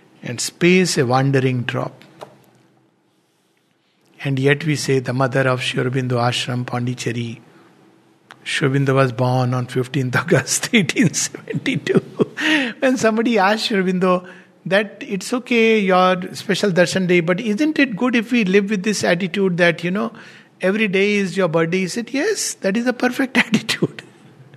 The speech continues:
Try living like that. And, uh, that is the ultimate truth. What did mother say about Sri Aurobindo's birth? It's the birth of the eternal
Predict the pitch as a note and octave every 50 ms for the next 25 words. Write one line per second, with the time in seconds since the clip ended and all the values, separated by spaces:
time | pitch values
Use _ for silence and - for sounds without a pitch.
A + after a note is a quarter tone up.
0 | - - - - - - _ _ - _ - - - D#3+ - D4 D#4+ C4+ G#3+ -
1 | - F#3+ A3+ A#3 A3+ G#3+ G3 G3 F#3+ E3 D#3+ D#3+ D#3 D#3 - - - A3+ G#3+ G#3+
2 | - - - - - - - E3+ D#3+ E3 E3 D#3+ C#3+ D3+ D3+ D3 C#3+ C3+ C3 B2+
3 | C3 - - C#3+ C3+ F#3 A3+ B3+ B3+ - E4 C4 - - G3+ G3+ G3 F4 F4 G#4
4 | G4 B3+ - - F#3+ E3+ - - - - - - - - _ _ _ _ _ _
5 | _ _ _ _ _ _ _ _ _ _ _ _ _ _ _ _ _ _ _ _
6 | _ _ _ _ _ _ - - C3+ E3+ A#3 C#4 C#4 G#3+ A3+ A3+ - D4+ A3+ -
7 | - A#3 G3+ D3+ C3+ C3+ D3+ E3+ E3 - - F#3+ F3+ F3 F#3 F3 F3 D#3+ C3+ B2+
8 | D3 C#3 C3 C3+ - D#3+ D3+ D3 G3+ F3 C3 A#2+ D3+ F#3 A#3 A#3 - C4+ B3+ -
9 | A3+ F#3+ E3+ - G3+ G3+ G#3+ A#3 C4 A#3+ D#3 B2+